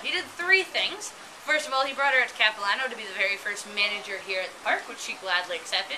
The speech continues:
but still wouldn't let them get married. So the next thing that he did was he built her a tea house. And he built her this tea house about a hundred years ago, and you can actually see it if you look through the trees over there, the red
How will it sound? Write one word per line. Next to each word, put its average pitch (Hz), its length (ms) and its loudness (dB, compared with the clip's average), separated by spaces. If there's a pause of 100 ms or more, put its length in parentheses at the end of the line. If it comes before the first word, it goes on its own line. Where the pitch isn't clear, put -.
but - 80 -10
still - 320 -6
wouldn't 170 180 -6
let 165 160 -6
them 160 140 -8
get 165 140 -4
married. 175 300 0 (460)
So 320 140 -4
the 370 80 2
next 381 300 4
thing 320 140 -2
that 285 120 4
he 285 60 0
did 349 160 2
was 359 100 -2
he 339 80 -2
built 370 180 -4
her 370 120 2
a - 100 -4
tea 415 320 -6
house. - 380 -6 (260)
And 269 460 6
he 294 100 -4
built 330 240 -4
her 339 100 -2
this 320 200 -6
tea 277 100 -4
house 254 140 -2
about 285 180 -2
a 302 80 -8
hundred 320 260 -4
years 226 220 -4
ago, 254 400 -2
and 254 100 -6
you 269 60 -6
can 311 140 -6
actually 349 280 -2
see 277 160 -4
it 277 80 0
if 247 80 -8
you 247 60 -6
look 226 160 -6
through 233 160 -10
the - 20 -14
trees 226 240 -4
over 202 220 -4
there, 196 240 0
the 233 80 -2
red 208 240 0